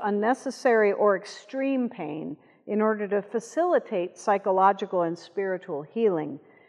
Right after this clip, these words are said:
and of course, to keep each other safe. If pain becomes too extreme,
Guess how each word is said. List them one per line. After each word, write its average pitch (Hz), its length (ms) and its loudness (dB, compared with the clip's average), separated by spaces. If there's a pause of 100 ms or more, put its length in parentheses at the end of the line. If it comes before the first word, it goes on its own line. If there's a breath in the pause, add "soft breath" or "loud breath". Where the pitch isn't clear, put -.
(120)
and 196 120 0
of 190 160 0
course, 302 500 4
to 226 100 -4
keep 247 280 -6
each 240 200 -2
other 240 240 0
safe. 381 420 -6 (1300)
If 226 220 2
pain 294 300 4
becomes 233 460 -2
too 403 260 6
extreme, 190 640 -2